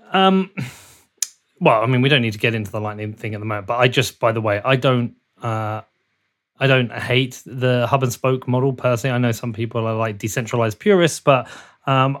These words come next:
I use the Lightning Network primarily, well, almost, uh,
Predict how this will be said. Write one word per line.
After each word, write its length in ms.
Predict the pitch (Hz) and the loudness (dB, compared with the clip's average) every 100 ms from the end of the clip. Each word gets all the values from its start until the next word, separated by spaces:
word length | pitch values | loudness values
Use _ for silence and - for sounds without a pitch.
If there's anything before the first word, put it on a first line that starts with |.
| - | 0
I 480 | 139 135 135 123 - | 2 2 0 -2 -6
use 500 | 127 131 127 113 - | -2 0 0 -2 -2
the 120 | 127 | 0
Lightning 340 | 123 113 117 | 0 0 -2
Network 320 | 117 113 113 | -2 -2 -4
primarily, 680 | - 123 113 117 113 110 107 | -4 -4 -2 -2 -2 -2 -4
well, 160 | 107 120 | -4 0
almost, 440 | 127 123 110 - - - _ _ _ - | 2 4 2 -2 -16 -20 _ _ _ -10
uh, 220 | 120 113 | -8 -10